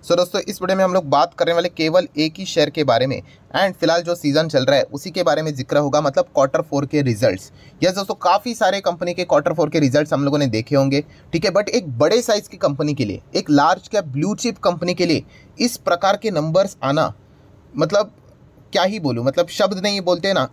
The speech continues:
इस प्रकार का कमाल का परफॉर्मेंस इस कंपनी ने यहाँ पे दिखा दिया है। So अगर आप इस चा-, चार्ट पैटर्न भी देखोगे तो during the market ये नंबर आ गए and उसके बाद का जो रिएक्शन हम लोग को देखने को मिला है कि एक लार्ज कैप ब्लू चिप कंपनी दस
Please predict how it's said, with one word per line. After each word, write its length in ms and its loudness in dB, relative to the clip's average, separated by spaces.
इस 140 -4
प्रकार 300 2
का 140 2
कमाल 420 2
का 140 2
परफॉर्मेंस 680 0
इस 120 -4
कंपनी 340 0
ने 80 2
यहाँ 160 2
पे 140 0
दिखा 280 2
दिया 240 0
है। 200 -10
So 220 2
अगर 200 0
आप 180 0
इस 160 -8
चा-, 100 2
चार्ट 240 2
पैटर्न 300 0
भी 80 -6
देखोगे 340 -2
तो 100 2
during 340 2
the 80 4
market 300 0
ये 120 -2
नंबर 260 2
आ 200 4
गए 220 4
and 180 -2
उसके 300 -4
बाद 300 2
का 100 2
जो 140 0
रिएक्शन 360 0
हम 100 0
लोग 100 0
को 80 2
देखने 260 -2
को 100 -6
मिला 140 4
है 100 2
कि 60 -2
एक 200 -6
लार्ज 460 2
कैप 180 0
ब्लू 240 0
चिप 220 -8
कंपनी 340 0
दस 440 0